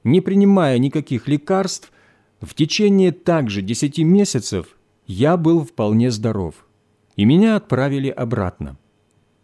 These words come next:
Часто верующих спрашивают, почему мы так много говорим о Боге.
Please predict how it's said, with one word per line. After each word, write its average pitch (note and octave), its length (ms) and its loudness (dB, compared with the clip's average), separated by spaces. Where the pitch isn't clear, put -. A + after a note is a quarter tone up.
Часто G#3+ 400 0
верующих F#3 540 2
спрашивают, G2 760 -4
почему E3+ 440 4
мы F#3 220 6
так F3 320 0
много C3+ 380 0
говорим A#2 500 0
о C#3 100 -2
Боге. G#2 560 -4